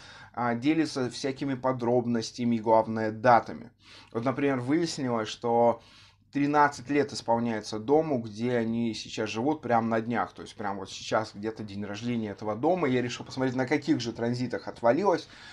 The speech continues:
И там двойной негативный транзит Марса. Всё прям такое классическая астрологическая история. Потом он сказал, что у старшего сына недавно открылась сильная аллергия, проблемы со здоровьем. Решил посмотреть и старшего сына.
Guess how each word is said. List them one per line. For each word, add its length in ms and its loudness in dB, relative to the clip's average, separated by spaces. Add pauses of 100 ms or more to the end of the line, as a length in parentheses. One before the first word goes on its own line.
(340)
И 100 -4
там 340 8
двойной 440 6
негативный 540 0
транзит 460 -4
Марса. 460 6
Всё 260 -4
прям 320 -4 (240)
такое 340 0
классическая 1000 -2 (400)
астрологическая 920 0
история. 420 -4
Потом 260 2
он 100 0
сказал, 260 4
что 400 4 (340)
у 80 -10
старшего 420 4
сына 500 -2
недавно 520 0
открылась 420 -2
сильная 440 -2
аллергия, 460 0
проблемы 480 0
со 140 -8
здоровьем. 340 2
Решил 260 -2
посмотреть 420 -2
и 40 -8
старшего 560 4
сына. 520 0